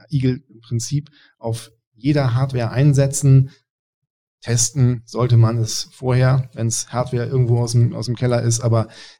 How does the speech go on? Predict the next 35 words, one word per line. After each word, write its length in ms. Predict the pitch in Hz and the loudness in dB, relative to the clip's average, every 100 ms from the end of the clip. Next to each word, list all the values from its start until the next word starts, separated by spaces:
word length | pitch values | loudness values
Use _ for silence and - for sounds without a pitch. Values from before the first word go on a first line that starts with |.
| _ | _
die, 300 | 117 120 - | 2 2 2
äh, 260 | 113 110 107 | 0 0 0
Bedingungen 520 | 110 123 139 135 131 | 0 4 6 6 6
oder 180 | 117 110 | 4 0
beziehungsweise 1120 | - - 107 - 123 104 110 110 107 110 98 - _ _ _ _ | -2 -12 -14 -6 -6 -6 -2 -2 0 -2 -4 -14 _ _ _ _
die 100 | 104 | 0
Anforderungen 640 | 135 131 123 117 117 117 | 0 2 2 6 6 6
an 100 | 113 | 4
die 120 | 101 | 2
Hardware 300 | 107 117 113 | -2 0 0
sind 160 | 110 113 | 2 2
so 140 | 117 | 2
gering 400 | 117 110 113 120 | 2 4 6 6
mit, 280 | 117 113 - 113 | 6 2 -8 -8
äh, 220 | 104 104 117 | -6 -6 -10
x 160 | - | -8
sechsundachtzig 640 | 110 107 113 95 - 113 - | -8 -8 -10 -10 -12 -14 -10
Hardware 320 | 110 - 110 | -10 -6 -8
und 160 | 107 104 | -8 -12
zwei 220 | 101 107 | -10 -8
Gig 240 | 104 104 | -8 -10
ram, 380 | 98 110 113 117 | -6 0 0 0
das 260 | 104 104 - | -8 -8 -8
kann 380 | 104 104 104 107 | -8 -8 -8 -8
im 80 | 107 | -8
Prinzip 340 | 107 - - | -8 -10 -12
fast 200 | 107 - | -14 -8
jeder 160 | 113 113 | -6 -6
erfüllen. 480 | 110 120 113 113 - - - _ - | -4 0 0 0 -6 -20 -20 _ -2
Ähm, 460 | 117 117 113 117 - - | 4 6 6 4 -4 -2
ja, 100 | 123 | 2
das 180 | 160 165 | 2 4
wäre 180 | 175 165 | 6 6
mein 280 | 156 202 | 6 4
Wunsch, 400 | 190 220 - - | 2 2 0 -2